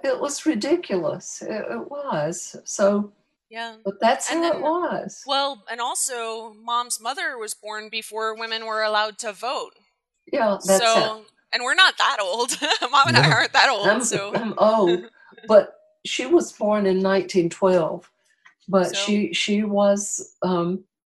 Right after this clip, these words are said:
Speaker 1: she wanted us to be independent. She had five children. Three died.
Speaker 2: But,
Speaker 1: Um,
Speaker 2: but
Speaker 1: two
Speaker 2: so
Speaker 1: br-,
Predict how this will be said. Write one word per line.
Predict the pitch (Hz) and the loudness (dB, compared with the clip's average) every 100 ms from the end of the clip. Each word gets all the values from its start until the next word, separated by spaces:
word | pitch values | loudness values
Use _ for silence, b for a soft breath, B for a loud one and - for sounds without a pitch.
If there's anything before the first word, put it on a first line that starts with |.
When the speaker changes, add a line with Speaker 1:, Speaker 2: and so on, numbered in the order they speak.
| _ _ - | _ _ -16
Speaker 1:
she | - 202 | -8 -4
wanted | 220 226 233 214 | 0 -2 -2 -6
us | 208 - | -8 -8
to | 208 | -6
be | 202 190 | -6 -4
independent. | 196 196 - 208 180 151 - | -6 -6 -6 -4 -2 -4 -8
She | - 233 262 | -8 -4 2
had | 208 208 - | 2 0 -4
five | 196 196 202 | -2 0 -2
children. | - 233 220 165 160 185 - _ _ _ _ | -6 -6 -6 -4 -4 -6 -10 _ _ _ _
Three | - 214 214 214 | -4 -2 0 0
died. | 208 262 208 - - _ _ _ _ b b | -2 -4 -8 -10 -12 _ _ _ _ b b
Speaker 2:
But, | 190 196 185 | -6 -2 -2
Speaker 1:
Um, | 190 208 - _ _ _ _ _ _ _ _ - | -4 -6 -14 _ _ _ _ _ _ _ _ -16
Speaker 2:
but | 254 | -8
Speaker 1:
two | - | -6
Speaker 2:
so | 247 226 | -4 -4
Speaker 1:
br-, | 190 | -4